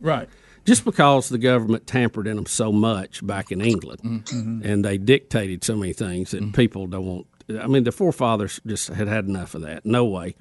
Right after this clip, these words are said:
Speaker 1: You, you realize that, that, what do y'all
Speaker 2: Good
Speaker 1: think?
Speaker 2: morning, Ruby.
Speaker 1: What, hey, Ruby. What, what do y'all think? Do y'all think that Mama, who is, you know, eighty-four years old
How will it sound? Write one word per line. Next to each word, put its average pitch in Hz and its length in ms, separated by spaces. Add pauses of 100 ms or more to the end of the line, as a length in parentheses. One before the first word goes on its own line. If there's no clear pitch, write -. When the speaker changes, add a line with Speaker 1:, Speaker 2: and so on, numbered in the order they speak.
(140)
Speaker 1:
You, 156 160
you 170 220
realize 214 380
that, 139 260
that, 156 120
what 277 100
do 359 60
y'all 370 120
Speaker 2:
Good 131 100
Speaker 1:
think? 147 80
Speaker 2:
morning, 127 260
Ruby. 101 260
Speaker 1:
What, 196 280
hey, 185 120
Ruby. 135 300 (160)
What, 339 200
what 311 140
do 415 120
y'all 302 200
think? 190 400
Do 160 60
y'all 247 240
think 202 440
that 151 140
Mama, 139 680 (640)
who 151 200
is, 135 240
you 147 140
know, 139 80
eighty-four 175 480
years 143 300
old 113 380